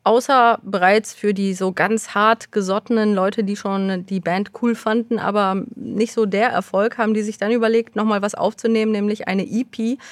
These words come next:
mit dem Titel Death Crush siebenundachtzig. Da haben sie sich auch viel mehr Mühe gemacht, was die Tonqualität anging. Und da hat sich nämlich der Euronymous überlegt, direkt ein eigenes Musiklabel zu gründen.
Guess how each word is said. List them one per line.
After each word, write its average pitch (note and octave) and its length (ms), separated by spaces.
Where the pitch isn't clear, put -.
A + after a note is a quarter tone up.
mit F#3+ 140
dem G#3+ 160
Titel G#3+ 260
Death F3+ 300
Crush - 480
siebenundachtzig. G3 720
Da F#3+ 120
haben C4+ 120
sie D4 120
sich B3 180
auch A3+ 120
viel A#3 160
mehr G#3+ 220
Mühe A3 340
gemacht, D#4+ 360
was E4+ 160
die A3 100
Tonqualität C4 600
anging. C4 440
Und G#3 140
da C4+ 80
hat D#4 100
sich - 140
nämlich B3 240
der A3 220
Euronymous A3 520
überlegt, F#3+ 560
direkt A3+ 460
ein G#3 260
eigenes A#3+ 760
Musiklabel F3+ 720
zu - 140
gründen. F#3 480